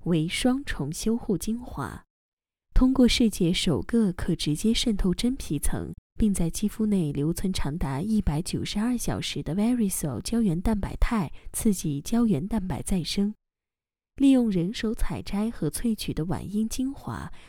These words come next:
维持肌肤的白皙细致。借助 Tetrasold 超强抗氧化成分，促进肌肤细胞更新，并以柚子和洛神花精华修复细胞与减缓衰老。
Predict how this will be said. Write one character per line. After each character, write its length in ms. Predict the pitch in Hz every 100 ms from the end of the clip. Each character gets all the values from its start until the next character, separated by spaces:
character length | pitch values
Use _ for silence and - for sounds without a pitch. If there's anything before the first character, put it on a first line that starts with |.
| -
维 180 | 185 175
持 340 | - - 147
肌 240 | - - 233
肤 180 | - 254
的 100 | 185
白 220 | - 104
皙 240 | 165 -
细 320 | 226 - 285 214
致。 360 | - 110 82 - _ _ _ _ _
借 180 | - 202
助 300 | 185 185 175
Tetrasold 720 | - 220 - 190 - 165 147 -
超 240 | - 240
强 260 | 262 175 143
抗 280 | - 262 214
氧 160 | 113
化 180 | - 214
成 260 | - - -
分， 300 | - 190 - - _ -
促 200 | - 196
进 300 | 185 160 156
肌 220 | - 233
肤 200 | - 240
细 280 | 233 - 170
胞 180 | 190
更 220 | 196 220 220
新， 340 | - 233 247 - _ _ _ -
并 180 | 285
以 240 | 202 143 147
柚 240 | 269 254
子 300 | - - 120
和 180 | - 131
洛 180 | 214 220
神 220 | - 123
花 180 | - 214
精 240 | - 247
华 400 | 262 - 117 71 - -
修 260 | - - 214
复 220 | - 180
细 280 | - - 190
胞 320 | 185 202 220 - -
与 140 | - 143
减 280 | - 151 208
缓 300 | - - -
衰 280 | - 214
老。 340 | 240 127 -